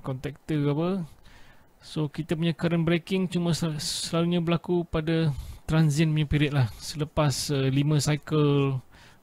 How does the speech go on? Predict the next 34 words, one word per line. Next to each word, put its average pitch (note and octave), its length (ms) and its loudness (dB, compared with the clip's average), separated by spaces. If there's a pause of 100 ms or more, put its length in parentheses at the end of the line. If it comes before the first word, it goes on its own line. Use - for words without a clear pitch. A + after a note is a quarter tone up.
(160)
lima C#3+ 320 2
ke C#3+ 240 2
sepuluh C#3+ 320 0
cycle C#3 320 2
bergantung B2+ 400 -4
pada B2+ 160 -2
jenis C3 240 0
fault A#2+ 240 -4
lah. A2 100 -4 (540)
So D3+ 240 -2
dalam D3+ 320 0
masa D#3 240 2
dua D#3+ 80 2
tiga D#3+ 240 0
cycle F3+ 400 -2
tu G3 160 0
memang F3 400 0
first - 320 -4
kali F3 160 -6
dia E3+ 80 -2
akan D3 400 -4 (160)
kenalah E3+ 400 2
peak E3+ 240 -4
tu. C#3 160 4 (240)
Tapi E3+ 240 -6
kalau E3 160 2
kita D#3 160 -2
pakai F3 160 -2
fuse, - 400 -8
insya-Allah F3 400 -2
peak F3 240 -8
tu F3 160 -8
tak D3+ 160 -4
kena. B2+ 320 0